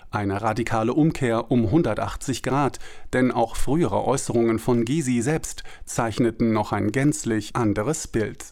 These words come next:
Zugegeben, ob sich Gysis Vorstoß durchsetzt, muss sicherlich noch einmal abgewartet werden. Wenn Politiker jedoch eine Sache voranbringen wollen, ist genau dies eine häufig praktizierte Vorgehensweise.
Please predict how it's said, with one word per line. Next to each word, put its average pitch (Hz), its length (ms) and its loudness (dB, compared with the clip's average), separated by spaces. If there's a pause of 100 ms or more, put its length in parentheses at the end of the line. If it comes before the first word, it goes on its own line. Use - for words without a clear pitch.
(540)
Zugegeben, 107 800 2 (240)
ob 160 180 0
sich - 380 -2
Gysis 120 480 0
Vorstoß 131 580 0
durchsetzt, 123 720 0
muss 156 220 2
sicherlich 110 500 0
noch 113 120 0
einmal 110 320 0
abgewartet 123 680 0
werden. 113 440 0 (380)
Wenn 113 320 2
Politiker 120 560 0
jedoch 110 380 0
eine 120 260 2
Sache 117 400 0
voranbringen 120 760 2
wollen, 113 360 4 (220)
ist - 200 -2
genau 120 280 4
dies 165 340 0
eine 107 240 0
häufig 117 480 0
praktizierte 123 840 -2
Vorgehensweise. 107 1000 0